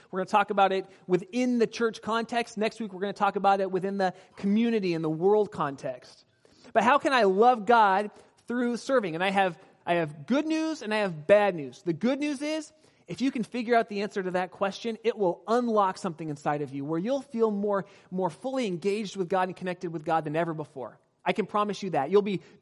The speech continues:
you'll be, you'll be giving your life away more, doing more stuff. You won't be sitting on the sidelines, but there's something in it when you serve in the capacity you were created for, that it just, it opens something up inside of you. That's the good news.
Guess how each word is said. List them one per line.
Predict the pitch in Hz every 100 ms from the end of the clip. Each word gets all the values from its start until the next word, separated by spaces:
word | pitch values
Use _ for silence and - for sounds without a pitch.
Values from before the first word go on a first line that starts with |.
| 151 - _
you'll | 214
be, | 226 220 196 180
you'll | 214
be | 208
giving | 175 147 254 311 302
your | 240
life | 196 185 190
away | 185 175 185
more, | 180 180
doing | 151 247 285 247
more | 220
stuff. | 190 - 208 196 196 - _ _ _ _
You | 180
won't | 220 247
be |
sitting | 233 240 240
on | 220
the | 190
sidelines, | - 190 190 175 165 _
but | 185 180
there's | 160
something | - - 277 339 277 254
in | 220 180
it | 156
when | 160
you | 160
serve | 151 - 214 240
in | 220
the | 185
capacity | - - 185 180 180
you | 170
were | 170
created | - 165 147 151
for, | - 139
that | 160
it | 156
just, | 220 - _ _ _ _
it | - 151
opens | 185 220 214 196
something | 196 180 160
up | 156
inside | 151 147 139
of | 131
you. |
That's | 143 233 -
the | 160
good | 147
news. | 131 120 -